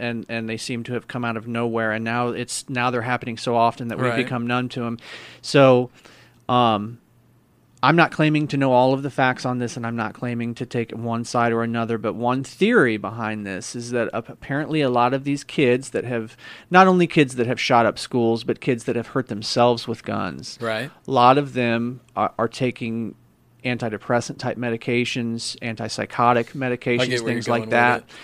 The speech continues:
Speaker 2: it.
Speaker 1: Um, I'm pretty sure that the, the, the Columbine kids were on one of those types of medications, I believe.
Speaker 2: You know, even though that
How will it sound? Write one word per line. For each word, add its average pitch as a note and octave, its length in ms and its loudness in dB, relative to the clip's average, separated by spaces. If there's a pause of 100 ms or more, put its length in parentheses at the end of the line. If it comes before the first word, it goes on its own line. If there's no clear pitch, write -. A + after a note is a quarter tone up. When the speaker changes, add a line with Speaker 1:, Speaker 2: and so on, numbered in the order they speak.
(240)
Speaker 2:
it. - 20 0
Speaker 1:
Um, A2 360 4
I'm A#2+ 120 0
pretty C#3 280 2
sure C#3 380 4
that B2 280 -4
the, B2 400 6
the, A#2+ 460 0
the B2 140 -6
Columbine C3+ 560 2
kids C#3+ 500 0
were C3+ 220 2
on C#3 440 2
one C#3 140 0
of C3+ 60 0
those C3+ 140 2
types C3+ 280 0
of D3 60 -6
medications, D3 840 -2
I C#3+ 80 -4
believe. D3 640 -2
Speaker 2:
You E3+ 100 -4
know, F3+ 180 -2
even F3+ 300 -2
though D3+ 300 6
that C3 300 -4